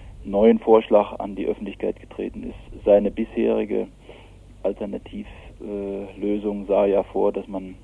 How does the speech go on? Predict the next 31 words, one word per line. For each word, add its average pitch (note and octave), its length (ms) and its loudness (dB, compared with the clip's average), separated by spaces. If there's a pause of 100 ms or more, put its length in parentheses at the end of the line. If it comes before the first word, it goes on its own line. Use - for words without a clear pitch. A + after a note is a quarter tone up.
(100)
die F#2 80 -8
Schwarzwaldstraße G#2+ 800 -2
vierspurig A2+ 560 -6
untertunnelt. A2 540 -8 (760)
Und - 120 -6
er G#2+ 160 10
meint A2 360 6
nun, A2+ 360 2 (1200)
das - 180 -6
wird, G2 140 0 (420)
äh, F#2+ 520 -4
der G2 120 -2
eine F#2+ 140 0
oder - 60 6
andere G2+ 240 2
auch G2+ 180 2
verfolgt - 420 -4
haben G2+ 180 -4
in G2 80 -10
der F#2+ 80 -4
Presse, - 360 -8
dass G2+ 200 0
man, F#2+ 300 -4 (120)
äh, F2+ 200 -2 (100)
es - 180 -6
auch F2+ 180 2
durchaus G2+ 420 0
bei - 120 -2
einem - 200 -6
zweispurigen G2+ 720 -2
Tunnel A2 360 -4